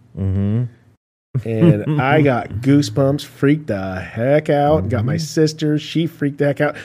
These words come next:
Speaker 2: Maybe it was vice versa. Maybe she heard and got me, but regardless, we went and got my dad, and he freaked the heck out. I don't, and, you know, I think it was probably, like, a cougar.
Speaker 1: Mm-hmm.
Speaker 2: You know, they make some really high,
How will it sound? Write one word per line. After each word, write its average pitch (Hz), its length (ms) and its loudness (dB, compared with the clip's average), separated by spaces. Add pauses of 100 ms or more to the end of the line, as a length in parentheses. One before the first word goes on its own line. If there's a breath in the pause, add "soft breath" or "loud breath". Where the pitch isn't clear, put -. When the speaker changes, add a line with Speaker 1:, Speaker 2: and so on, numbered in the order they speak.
(100)
Speaker 2:
Maybe 180 240 6
it 160 40 8
was 143 120 8
vice 139 240 6
versa. 147 280 2
Maybe 123 200 0
she 131 160 -2
heard 127 160 0
and 117 80 -4
got 117 180 0
me, 127 80 2
but 113 120 0
regardless, 120 460 2 (360 loud breath)
we 147 100 6
went 147 160 6
and 120 60 2
got 123 160 0
my 113 100 0
dad, 131 540 2
and 110 280 -2
he 143 300 0 (100)
freaked 165 380 -2
the 135 220 2
heck 139 320 -4
out. 151 360 2
I 165 80 4
don't, 185 260 4 (320 loud breath)
and, 165 180 0
you 175 80 2
know, 160 80 2
I 147 80 -2
think 180 240 0
it 143 80 0
was 117 100 0
probably, 131 320 -6
like, 123 160 -2
a 80 60 -12
cougar. 156 600 -4 (200)
Speaker 1:
Mm-hmm. 95 400 -2
Speaker 2:
You 131 100 -4
know, 123 100 -2
they 139 140 -4
make 143 200 -2
some 113 280 -4
really 123 220 0
high, 120 180 -4